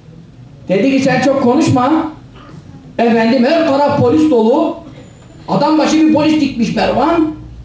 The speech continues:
Ebu Said el-Hudri baktı ki tehlike var. Oturdu mübarek. Şimdi doğruyu söyledi mi? Söyledi. E, değiştirmeye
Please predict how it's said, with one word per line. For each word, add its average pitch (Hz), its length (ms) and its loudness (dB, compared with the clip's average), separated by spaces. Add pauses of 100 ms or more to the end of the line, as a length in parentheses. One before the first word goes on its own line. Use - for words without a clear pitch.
(300)
Ebu 214 260 0
Said 214 260 0
el-Hudri 208 460 0
baktı 208 360 -4
ki 233 340 -2 (440)
tehlike 202 480 0
var. 208 180 0 (840)
Oturdu 247 420 2
mübarek. 165 520 0 (640)
Şimdi 285 640 0 (960)
doğruyu 247 360 2
söyledi 359 340 0 (180)
mi? - 340 -2 (240)
Söyledi. 285 720 0
E, 196 140 0
değiştirmeye 330 560 2